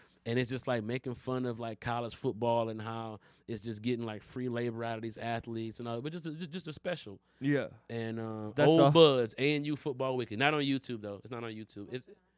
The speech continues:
Speaker 1: it's on Adult Swim, s-, uh, website.
Speaker 2: I'm gonna have to check. I'm gonna watch that immediately after.
Speaker 1: Old Buds,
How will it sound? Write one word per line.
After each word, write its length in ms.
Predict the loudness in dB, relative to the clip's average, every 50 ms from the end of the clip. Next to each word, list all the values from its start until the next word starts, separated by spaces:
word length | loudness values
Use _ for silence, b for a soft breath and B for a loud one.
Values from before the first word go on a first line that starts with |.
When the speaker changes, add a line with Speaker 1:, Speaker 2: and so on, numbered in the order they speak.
| _ _
Speaker 1:
it's 120 | -10 -6 -4
on 140 | -4 -2 -2
Adult 260 | -2 -2 -4 -4 -6
Swim, 340 | -8 -10 -10 -10 -10 -12 -16 _ _ _ _ -20 _
s-, 160 | -20 -20 -20 _ _ -14
uh, 40 | -12 -10 -10 -10 -12 -12 -8 -6
website. 140 | -6 0 2
Speaker 2:
I'm 80 | 4 4
gonna 120 | 6 4
have 120 | 4 2 0
to 80 | -2
check. 160 | 2 4 6 6
I'm 120 | 6 6
gonna 120 | 6 6 6
watch 260 | 6 6 4 2 0
that 180 | 0 0 0
immediately 600 | 0 0 0 2 2 2 0 0 0 0 -2 -2
after. 220 | -2 -4 -4 -6 -4
Speaker 1:
Old 260 | -2 -2 -2 -2 -2
Buds, 500 | -2 -2 -2 0 -2 -2 -4 -6 -8 -12